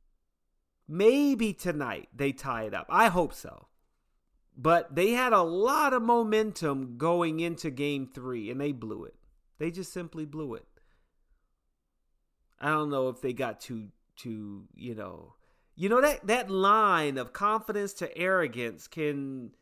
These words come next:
teeter towards arrogance pretty quickly. And I think they got a little too big for their britches.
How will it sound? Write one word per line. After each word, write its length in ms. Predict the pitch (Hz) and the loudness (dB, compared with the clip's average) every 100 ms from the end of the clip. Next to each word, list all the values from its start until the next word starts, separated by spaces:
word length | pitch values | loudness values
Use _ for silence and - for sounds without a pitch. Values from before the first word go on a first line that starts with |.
| _ _ _ - | _ _ _ -8
teeter 360 | 254 247 220 | -4 4 4
towards 720 | - 208 190 180 165 165 - _ _ _ _ _ _ _ _ | 2 0 2 4 2 -2 -14 _ _ _ _ _ _ _ _
arrogance 600 | 180 208 190 147 143 135 | 2 6 6 6 -2 -4
pretty 280 | - 220 208 | 2 2 2
quickly. 580 | 139 190 180 131 107 - - - _ _ _ - | 0 0 0 -2 -10 -12 -20 -20 _ _ _ -10
And 140 | 139 | -2
I 60 | 143 | -2
think 240 | 147 208 | 0 -2
they 140 | 202 180 | 0 0
got 320 | 175 170 - - - | 2 0 -2 -12 -6
a 60 | 147 | -2
little 200 | 185 185 | 0 0
too 200 | 202 160 | -2 0
big 260 | 170 175 | 0 0
for 100 | 180 | -2
their 160 | 160 151 | 0 0
britches. 680 | 147 160 - 104 - - | 0 -4 -4 -12 -12 -20